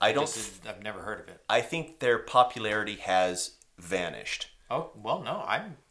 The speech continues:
Speaker 2: I'm in. You
Speaker 1: You would
Speaker 2: give
Speaker 1: buy
Speaker 2: me a
Speaker 1: one.
Speaker 2: calendar of that, I'm putting it up.
Speaker 1: You would buy one today.
Speaker 2: Uh, from the description, yeah.
Speaker 1: All right. Even
Speaker 2: That's,
Speaker 1: if, like,
Speaker 2: that's my wheelhouse.
Speaker 1: animal rights groups came out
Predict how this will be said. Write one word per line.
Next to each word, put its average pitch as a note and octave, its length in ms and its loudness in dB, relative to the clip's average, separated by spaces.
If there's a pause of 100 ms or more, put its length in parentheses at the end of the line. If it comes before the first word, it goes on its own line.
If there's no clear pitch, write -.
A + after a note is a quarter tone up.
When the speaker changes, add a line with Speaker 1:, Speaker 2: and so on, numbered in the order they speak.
Speaker 2:
I'm C3 320 -12
in. G#2+ 360 -6 (280)
You - 120 -14
Speaker 1:
You A2 80 -4
would A#2+ 100 2
Speaker 2:
give C#3+ 80 0
Speaker 1:
buy A2+ 180 8
Speaker 2:
me A2 60 2
a - 20 0
Speaker 1:
one. - 20 2
Speaker 2:
calendar C#3+ 340 4
of A#2+ 80 0
that, D3 200 0
I'm A#2+ 100 -2
putting A2 200 -10
it A2 100 -8
up. C#3 200 -4
Speaker 1:
You B2 100 0
would B2+ 120 0
buy G#2+ 160 10
one G2+ 220 0
today. F2 380 -4 (240)
Speaker 2:
Uh, B2 80 -8
from B2+ 280 -6
the G#2 140 -6
description, G2 560 -10
yeah. A#2 220 -4 (160)
Speaker 1:
All F#2+ 80 -6
right. D#2+ 260 -6
Even B2+ 240 -6
Speaker 2:
That's, A#2 140 0
Speaker 1:
if, - 40 -4
like, G#2+ 260 4
Speaker 2:
that's A#2 260 -6
my G2+ 420 -6 (420)
wheelhouse. G2+ 520 -8
Speaker 1:
animal A2 360 0
rights G2 300 0
groups - 400 -8 (300)
came G#2+ 200 -6
out G2 320 -2